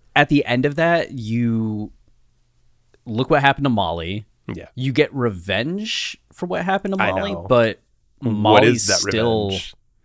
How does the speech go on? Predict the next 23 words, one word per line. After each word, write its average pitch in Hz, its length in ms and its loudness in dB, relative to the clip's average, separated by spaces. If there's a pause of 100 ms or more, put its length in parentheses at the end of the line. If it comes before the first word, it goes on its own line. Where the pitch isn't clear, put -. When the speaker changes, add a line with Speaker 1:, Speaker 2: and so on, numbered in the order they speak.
(220)
Speaker 1:
yeah, 113 560 0
Molly's 113 440 0
still 117 460 0
in 98 160 -4
a 90 60 -4
bad 92 360 0
way. 87 440 -2
She's 95 240 -8
not 101 200 -4
going 104 180 -6
to 90 60 -6
have 92 200 -2
anybody 92 420 -6
to 85 100 -8 (360)
take 92 200 -10
care 95 300 -8
of 143 100 -10
her 180 200 -6
because 95 400 -8
you're 95 200 -6
leaving. 143 560 -8 (920)
And 104 840 -2 (800)
w-, 104 260 -16